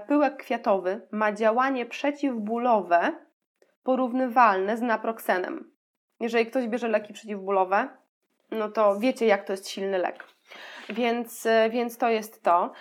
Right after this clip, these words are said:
Em, kolejna rzecz, jeżeli chodzi o kwestię, em, o kwestię pyłku kwiatowego.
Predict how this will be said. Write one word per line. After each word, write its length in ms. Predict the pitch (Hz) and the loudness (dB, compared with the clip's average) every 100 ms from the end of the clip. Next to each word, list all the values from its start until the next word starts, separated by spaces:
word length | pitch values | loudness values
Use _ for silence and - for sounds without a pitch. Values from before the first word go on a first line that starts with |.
| - - | -20 -10
Em, 440 | - 208 202 202 208 - | 4 8 8 4 -2 -6
kolejna 540 | - 240 254 320 320 240 | 0 4 6 6 4 4
rzecz, 240 | 247 262 | 0 0
jeżeli 320 | 240 240 233 | -4 -4 -6
chodzi 440 | 226 247 240 254 - | -2 -2 0 -4 2
o 140 | 233 | 0
kwestię, 720 | 226 - 226 220 - - 208 202 202 208 - - | 0 0 2 2 -4 -4 0 2 2 -2 -6 -4
em, 1120 | 202 208 202 196 196 196 196 196 196 196 202 - - - - | -2 0 0 -2 -6 -8 -8 -8 -8 -10 -12 -18 -20 -14 0
o 160 | 220 | 0
kwestię 920 | 214 - - 247 240 233 - - 226 220 | 0 -12 0 2 2 -2 -16 -4 0 0
pyłku 280 | 233 233 240 | -2 -4 -4
kwiatowego. 760 | 226 226 214 214 190 180 - | -4 -6 -4 -2 -2 -2 -4